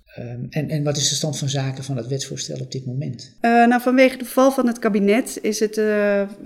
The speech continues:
Speaker 2: voorstel, eh, is het controversieel verklaard. Dus ja, het is wachten tot het nieuwe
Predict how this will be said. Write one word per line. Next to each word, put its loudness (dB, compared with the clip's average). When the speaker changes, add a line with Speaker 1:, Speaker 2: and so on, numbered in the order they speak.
Speaker 2:
voorstel, 0
eh, -2
is -2
het -4
controversieel 0
verklaard. -4
Dus -4
ja, 0
het -6
is -8
wachten -2
tot -6
het -6
nieuwe 0